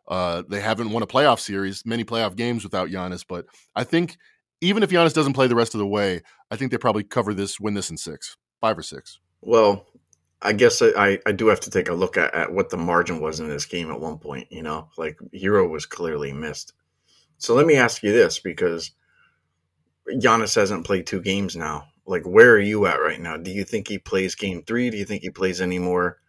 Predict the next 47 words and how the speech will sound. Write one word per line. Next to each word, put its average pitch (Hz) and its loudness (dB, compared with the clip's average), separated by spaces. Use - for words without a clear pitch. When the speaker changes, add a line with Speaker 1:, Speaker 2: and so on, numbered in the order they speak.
Speaker 2:
in 104 -2
this 92 -2
particular 87 -6
series 98 0
or 95 2
in 87 -4
the 78 -10
playoffs? 82 -2
I'm 123 4
in 147 4
the 143 2
camp. 151 0
I 113 6
think 110 0
he's 98 -4
hurt. - -2
I 101 4
think 120 0
the 110 -4
fact 107 4
that 101 2
they 104 4
were 90 2
down 101 2
oh 110 6
one 92 -2
and 90 -4
that 95 0
he 95 -2
missed 101 -2
the 113 4
rest 107 2
of 107 -4
the 107 0
game 101 -2
in 101 -4
game 92 -2
one, 87 -6
didn't 104 0
play 98 0
game 90 -4
two, 90 0
that 92 0
he's 110 -2
clearly 120 4
hurt, 92 -2
hurt. 76 -6